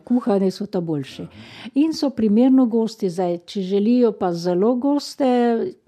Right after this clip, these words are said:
pa dam par žlic vode manj, na primer. Mi srednje in to se ujema,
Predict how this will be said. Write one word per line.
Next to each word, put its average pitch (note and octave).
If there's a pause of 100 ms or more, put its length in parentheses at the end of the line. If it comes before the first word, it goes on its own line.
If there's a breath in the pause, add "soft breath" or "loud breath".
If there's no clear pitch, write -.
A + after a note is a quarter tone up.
pa C4
dam G3+ (760)
par G#3
žlic F#3+
vode F3+
manj, F3
na F3
primer. F3+
Mi A3+
srednje A#3
in G3
to A3
se G3+
ujema, F3